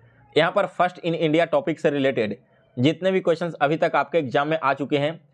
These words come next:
वो मैं आपको यहाँ पर बताते चलूँगा, तो उन क्वेश्चंस को तो आप खास तौर पर ध्यान देकर पढ़ना, क्योंकि वे क्वेश्चन फिर से इस बार भी एग्जाम में जरूर रिपीट होंगे। इसके बाद देखो, थर्ड नंबर क्वेश्चन है कि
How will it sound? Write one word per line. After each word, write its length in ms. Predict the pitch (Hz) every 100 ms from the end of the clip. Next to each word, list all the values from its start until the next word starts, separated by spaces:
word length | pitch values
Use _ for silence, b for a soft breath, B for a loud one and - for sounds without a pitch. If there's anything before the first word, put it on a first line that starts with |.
| -
वो 120 | 135 175
मैं 140 | 175
आपको 280 | 160 - 175
यहाँ 120 | 156
पर 120 | 165
बताते 340 | 139 135 131 160
चलूँगा, 320 | 143 139 160
तो 120 | 190
उन 240 | 180 180
क्वेश्चंस 320 | 175 165 160 156
को 120 | 156
तो 100 | 143
आप 220 | 143 -
खास 260 | - 160 160
तौर 100 | 156
पर 160 | 147 139
ध्यान 240 | 127 135
देकर 200 | 131 139
पढ़ना, 460 | 131 131 131 139 - b _
क्योंकि 240 | 165 165 190
वे 140 | 180
क्वेश्चन 280 | 180 170 170
फिर 180 | 170 151
से 120 | 190
इस 220 | 160 151
बार 140 | 165
भी 80 | 151
एग्जाम 240 | 127 131 131
में 160 | 160
जरूर 240 | 131 131 113
रिपीट 280 | 107 110
होंगे। 400 | 113 110 110 110 - _ _ _ _ _ _ b b b b
इसके 240 | 160 160 196
बाद 140 | 180
देखो, 220 | 165 175
थर्ड 280 | 185 180 156
नंबर 180 | 151 156
क्वेश्चन 320 | - - 147
है 80 | 139
कि 260 | 131 147